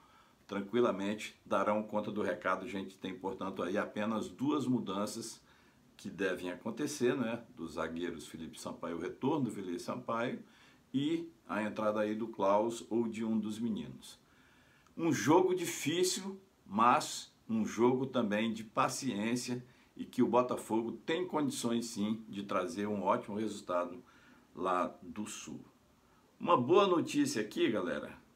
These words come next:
O Botafogo sempre reclama, né, que o Newton Santos é, negativa, né, o, o balanço financeiro. E aí,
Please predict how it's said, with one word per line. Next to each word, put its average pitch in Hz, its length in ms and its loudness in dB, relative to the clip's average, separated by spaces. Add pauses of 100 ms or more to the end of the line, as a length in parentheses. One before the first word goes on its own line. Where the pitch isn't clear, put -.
(160)
O 92 40 -16
Botafogo 110 520 0
sempre 127 380 0
reclama, 110 560 4
né, 107 160 2
que 104 120 -6
o 95 60 -2
Newton 98 300 -4
Santos 98 480 -6 (680)
é, 82 840 -6 (1600)
negativa, 113 880 2
né, 127 300 0 (920)
o, 107 120 -2 (200)
o 120 60 0
balanço 107 500 0
financeiro. 113 720 -2 (1040)
E 165 220 4
aí, 151 560 4